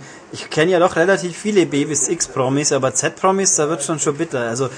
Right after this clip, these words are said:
der, dieser Wahrsager-Honk und dieses komische Botox-Wesen, das war ja echt, oh Gottes Willen. Also da hört's dann schon auf, aber,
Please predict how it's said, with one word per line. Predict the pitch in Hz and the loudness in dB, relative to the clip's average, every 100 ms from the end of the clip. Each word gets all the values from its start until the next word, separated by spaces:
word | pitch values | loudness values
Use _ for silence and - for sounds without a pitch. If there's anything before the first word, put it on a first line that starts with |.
| - - | -14 0
der, | 139 139 | 2 2
dieser | 120 131 127 110 | 0 0 0 2
Wahrsager-Honk | 120 - 180 180 170 165 202 196 | 2 4 2 0 2 2 2 2
und | 160 147 | 0 -2
dieses | 147 147 - | -2 -2 0
komische | 165 170 - 160 156 156 156 165 - | 0 0 2 6 6 6 4 -6 -10
Botox-Wesen, | 185 151 180 - 180 - - 160 165 208 214 202 - - - - - | -10 0 0 2 2 2 -2 -2 -2 0 0 -2 -6 -20 -20 -20 -8
das | 147 - | -6 -2
war | 147 | 0
ja | 147 | 0
echt, | 131 151 - - | -2 -6 -10 -8
oh | 120 | -8
Gottes | - 139 139 - | -6 -6 -6 -6
Willen. | 123 143 120 110 - - - - - | -2 -2 -2 -10 -16 -20 -20 -20 -8
Also | 120 131 | -8 -2
da | 143 | 0
hört's | 156 156 | 2 0
dann | 147 139 | 0 -2
schon | 151 | -4
auf, | 101 113 135 | -2 -2 -2
aber, | 143 131 | 0 0